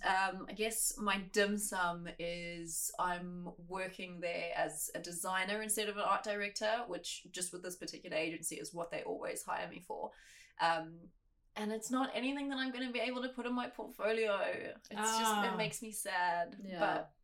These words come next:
Speaker 1: it is what it is, and it pays the bills, and
Speaker 2: Yeah.
Speaker 1: we've gotta be grateful
Speaker 2: Enjoy it.
Speaker 1: for what we've got when it
Speaker 2: Yeah.
Speaker 1: comes in. So, Bonnie,
Speaker 2: Me.
Speaker 1: what is your win
Speaker 2: <gasps> What's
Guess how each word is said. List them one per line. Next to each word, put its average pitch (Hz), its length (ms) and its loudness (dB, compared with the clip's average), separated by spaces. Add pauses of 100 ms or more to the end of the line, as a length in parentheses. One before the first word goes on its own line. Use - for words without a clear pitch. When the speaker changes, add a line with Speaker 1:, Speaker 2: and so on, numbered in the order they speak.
(400)
Speaker 1:
it 208 140 -2
is 220 180 0
what 233 120 0
it 220 100 0
is, 185 220 2
and 185 140 -6
it 180 100 -8
pays 196 260 -6
the 202 60 -6
bills, - 480 -2
and 165 180 -2
Speaker 2:
Yeah. 151 160 -8
Speaker 1:
we've - 120 -12
gotta 170 140 -6
be 175 100 -6
grateful 175 360 -4
Speaker 2:
Enjoy 170 140 -4
it. 156 240 -8
Speaker 1:
for 180 120 -10
what - 140 -8
we've - 140 -14
got - 320 -8
when 202 140 -14
it - 80 -14
Speaker 2:
Yeah. - 60 -12
Speaker 1:
comes - 180 -12
in. - 180 -14 (640)
So, 202 460 8 (120)
Bonnie, 202 440 8
Speaker 2:
Me. 220 240 8
Speaker 1:
what 208 240 4
is 208 260 4
your 202 120 2
win 208 140 6
Speaker 2:
<gasps> 240 40 2
What's 285 100 2